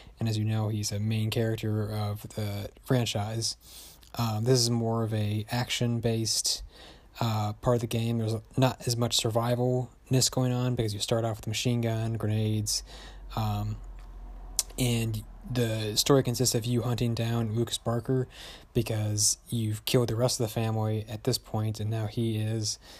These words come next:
still on the loose. Um, the game consists of you, um, still avoiding his traps,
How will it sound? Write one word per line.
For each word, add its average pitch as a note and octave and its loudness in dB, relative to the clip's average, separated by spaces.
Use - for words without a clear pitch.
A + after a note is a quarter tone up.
still B2 2
on A2+ -2
the G#2+ 0
loose. A#2+ 0
Um, G#2+ 0
the A#2+ 0
game A#2+ 2
consists A2+ 0
of G#2+ -4
you, A2+ 0
um, A2+ -2
still A#2+ 2
avoiding A#2 0
his A#2 0
traps, - 0